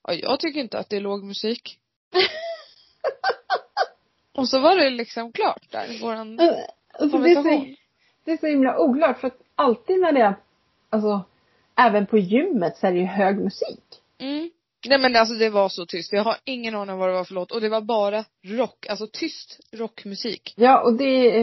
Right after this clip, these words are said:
Speaker 2: blir man ju inte så peppad av.
Speaker 1: Nej.
Speaker 2: Den måste ju vara hög om, om man ska bli peppad av det.
Speaker 1: Ja, alltså, jag,
Speaker 2: Det är
Speaker 1: nej, men alltså.
Speaker 2: jättekonstigt.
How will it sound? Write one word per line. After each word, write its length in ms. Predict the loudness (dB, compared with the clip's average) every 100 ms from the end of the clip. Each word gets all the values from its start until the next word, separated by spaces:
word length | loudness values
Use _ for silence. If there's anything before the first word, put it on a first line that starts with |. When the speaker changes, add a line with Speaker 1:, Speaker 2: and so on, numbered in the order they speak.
| 0 -2
Speaker 2:
blir 220 | 2 4
man 120 | 4
ju 20 |
inte 120 | 2 0
så 80 |
peppad 380 | -4 -6 0 0
av. 160 | 2 -2 -4 _ _ _ _ _ _
Speaker 1:
Nej. 420 | -6 -4 -4 -6 -12 0 2 2 -4 _
Speaker 2:
Den 260 | 4 6 8
måste 280 | 4 4 2
ju 60 |
vara 120 | 2 4
hög 360 | 2 2 0
om, 200 | -4 -6 -4
om 160 | -2
man 120 | -2
ska 120 | -4 -4
bli 120 | -2
peppad 360 | -4 -6 -4
av 120 | -4 -6
det. 160 | -10 -12 _ -10
Speaker 1:
Ja, 400 | -2 0 0 0
alltså, 220 | -4 0
jag, 180 | 2 6
Speaker 2:
Det 40 | 6
är 60 |
Speaker 1:
nej, 240 | 6 2 2
men 40 | -4
alltså. 240 | 0 0 0
Speaker 2:
jättekonstigt. 320 | -4 -6